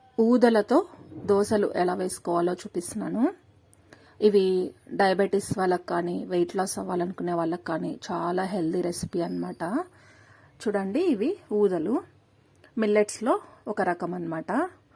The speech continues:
వీటితోటి దోసలు ఎలా చేసుకోవాలో చూసేద్దాము.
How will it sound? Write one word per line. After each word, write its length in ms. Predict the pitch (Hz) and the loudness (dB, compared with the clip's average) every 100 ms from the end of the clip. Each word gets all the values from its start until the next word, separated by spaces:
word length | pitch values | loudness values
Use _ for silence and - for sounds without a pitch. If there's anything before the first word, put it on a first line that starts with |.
| _ _ _ _ _ - | _ _ _ _ _ 0
వీటితోటి 640 | 226 226 - 220 214 339 415 - - 208 | 4 4 2 2 2 0 -2 -8 -6 -2
దోసలు 360 | 202 214 196 - 180 | 0 0 -4 -2 -2
ఎలా 120 | 180 185 | -2 -4
చేసుకోవాలో 520 | 180 - 180 190 269 349 - - | -8 -8 -8 -4 -4 -4 -10 -10
చూసేద్దాము. 600 | 202 - 165 - 160 180 | -8 -8 -8 -6 -6 -4